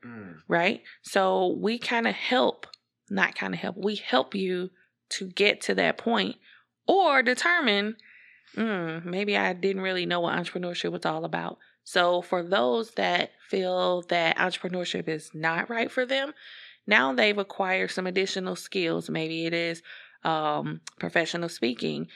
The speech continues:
Speaker 2: They now can look at a budget and they can put together a budget. They know how to, um, have a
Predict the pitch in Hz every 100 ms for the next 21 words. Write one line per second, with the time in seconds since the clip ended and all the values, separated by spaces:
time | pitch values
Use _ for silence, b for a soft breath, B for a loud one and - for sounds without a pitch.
0 | B - 170 170 175 175 180 - 185 180
1 | 175 175 185 180 180 175 202 208 170 135
2 | - 160 160 151 170 165 180 - 190 220
3 | 190 165 160 151 156 - 156 160 165 165
4 | - 170 165 - 170 170 165 B B B
5 | - 160 156 151 156 - 180 170 165 165